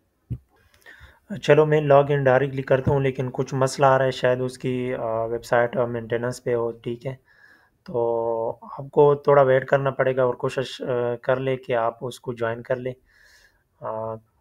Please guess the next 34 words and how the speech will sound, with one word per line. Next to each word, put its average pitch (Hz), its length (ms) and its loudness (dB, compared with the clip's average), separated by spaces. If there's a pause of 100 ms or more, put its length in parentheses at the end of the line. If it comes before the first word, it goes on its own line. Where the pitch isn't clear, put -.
(120)
काफ़ी 131 560 0 (720)
इंपॉर्टेंट 127 560 0
चीज़ 131 340 -4
है, 120 60 2
कुछ 143 220 -6
नुकसानात 151 460 6
भी 185 140 -2
है, 170 160 2
लेकिन 156 280 -2
फिर 151 200 0
भी, 139 240 -4
अ, 120 760 -6
हम 131 160 -6
तो 139 60 -2
शॉर्टकट 123 520 4 (520)
डायरेक्ट 127 400 2
यूज़ 127 260 -4
करते 120 280 -2
हैं, 117 140 0
तो 117 200 -6
आप 113 360 -2
कर 120 120 -8
सकते 120 420 -12
हैं। 120 220 -16 (1400)
ये 131 80 -6
कुछ - 260 -10
मसला 127 320 -2
आ 113 120 0
रहा 113 120 -4
है, 113 140 -6
ठीक 127 240 -10
है, 131 60 -2
अनडिफाइंड 120 960 -4 (600)
शायद। 117 240 2